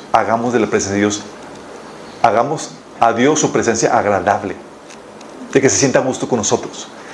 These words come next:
de que nosotros seamos ese templo bonito,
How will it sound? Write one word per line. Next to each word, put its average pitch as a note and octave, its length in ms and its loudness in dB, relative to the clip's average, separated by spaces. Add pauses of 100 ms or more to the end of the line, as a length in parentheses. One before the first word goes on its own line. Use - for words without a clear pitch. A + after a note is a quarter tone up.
(140)
de C#3+ 180 4
que E3+ 120 4
nosotros F#3+ 720 2
seamos D3+ 340 2
ese D#3+ 180 0
templo D#3 320 4
bonito, D3 500 2